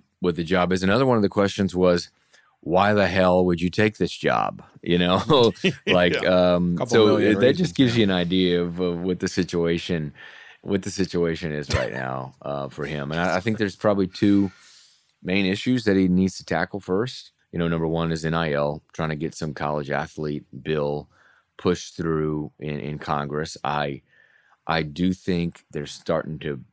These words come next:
Speaker 1: become, uh, there's a lot of, a lot of lawmakers starting to become more knowledgeable on the, the issue. Certainly a lot more than were, was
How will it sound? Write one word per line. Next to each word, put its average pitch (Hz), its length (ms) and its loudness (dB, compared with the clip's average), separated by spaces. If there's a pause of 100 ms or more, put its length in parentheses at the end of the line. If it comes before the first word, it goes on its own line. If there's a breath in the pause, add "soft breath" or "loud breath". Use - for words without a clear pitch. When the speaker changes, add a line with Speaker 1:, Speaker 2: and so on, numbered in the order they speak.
(360)
Speaker 1:
become, 82 720 -6 (600)
uh, 50 220 -10 (320)
there's 82 200 -10
a 87 60 -2
lot 87 120 0
of, 82 60 -4 (320)
a 85 60 -8
lot 85 160 2
of 87 80 2
lawmakers 82 440 -2
starting 78 240 -6
to 71 60 -10
become 78 200 -6
more 80 160 -2
knowledgeable 78 640 -6 (500 soft breath)
on 73 200 -4
the, 92 200 -2 (140)
the 92 160 0
issue. 87 460 0 (420 soft breath)
Certainly 82 380 -4
a 73 80 -2
lot 73 180 -2
more 78 220 -4
than 73 240 -6
were, 71 320 -10
was 71 460 -6